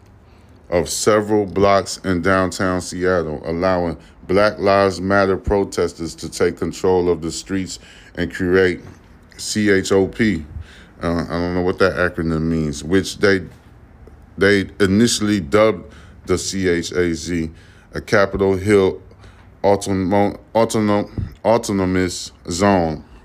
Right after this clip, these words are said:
A Capitol Hill autonomous zone. All right, declaring it a cop-free zone. <laughs> Whoa.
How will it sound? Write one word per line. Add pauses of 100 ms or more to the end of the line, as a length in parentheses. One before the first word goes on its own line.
(760)
A
Capitol
Hill
autonomous (300)
zone. (720)
All
right,
declaring
it
a
cop-free
zone.
<laughs>
Whoa.